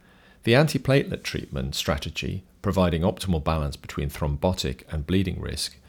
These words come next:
in those undergoing coronary artery bypass grafting, cabbage, is unclear. In their fast track, randomized trials of ticagrelor versus aspirin in patients after coronary artery bypass grafting,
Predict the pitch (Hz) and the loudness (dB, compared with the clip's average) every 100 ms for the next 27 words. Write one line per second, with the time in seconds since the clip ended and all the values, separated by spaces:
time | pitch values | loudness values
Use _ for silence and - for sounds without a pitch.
0 | - 90 87 87 82 78 73 80 76 73 | -4 2 4 4 2 0 0 0 0 -2
1 | - 87 78 73 76 76 - - 73 78 | 2 2 2 0 0 -2 -4 -6 -4 -2
2 | 78 - 76 - - 67 65 - 50 95 | -4 -4 -4 -4 -2 -2 -2 -8 -10 -10
3 | - - - 87 - - 92 - - - | -12 -18 -2 -2 0 -4 -6 -12 -14 -20
4 | - - 92 82 78 76 92 78 - 90 | -20 -6 -2 0 0 0 -2 -2 -4 -10
5 | - - - _ _ - 151 135 - 101 | -16 -20 -20 _ _ 4 6 4 2 0
6 | 95 - 69 - - _ _ _ _ - | 0 -2 -4 -4 -8 _ _ _ _ 2
7 | 80 120 123 123 120 - 87 92 78 - | 4 6 4 2 0 0 0 0 -4 -4
8 | - - 101 95 85 67 76 98 95 82 | -6 -2 -4 -2 -2 -2 -2 -4 -2 -2
9 | 82 87 - 110 - 87 80 82 82 73 | -2 -6 -4 -2 -2 -6 -6 -4 -4 0
10 | 101 - 90 - 82 - - - 98 90 | 0 0 -2 0 -2 -2 -6 0 0 2
11 | 87 85 85 82 - 78 95 104 - 76 | 0 0 -2 -4 -4 -2 0 -2 -2 -6
12 | - 64 58 - - 78 | -4 -4 -4 -6 -8 -6